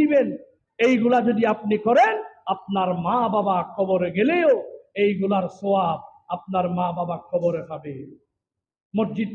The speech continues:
মাদ্রাসার যারা খেদমত করে, আপনারা মনে করেন ইমাম মু-, ইমাম মুয়াজ্জিন, যারা মসজিদ মাদ্রাসায় চাকরি করে, তারা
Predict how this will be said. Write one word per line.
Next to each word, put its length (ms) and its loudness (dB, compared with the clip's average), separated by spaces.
মাদ্রাসার 600 -2
যারা 260 2
খেদমত 400 2
করে, 180 4
আপনারা 400 2
মনে 260 4
করেন 200 4
ইমাম 220 4
মু-, 180 0
ইমাম 260 4
মুয়াজ্জিন, 440 2
যারা 180 4
মসজিদ 460 4
মাদ্রাসায় 580 2
চাকরি 400 -4
করে, 180 0
তারা 220 2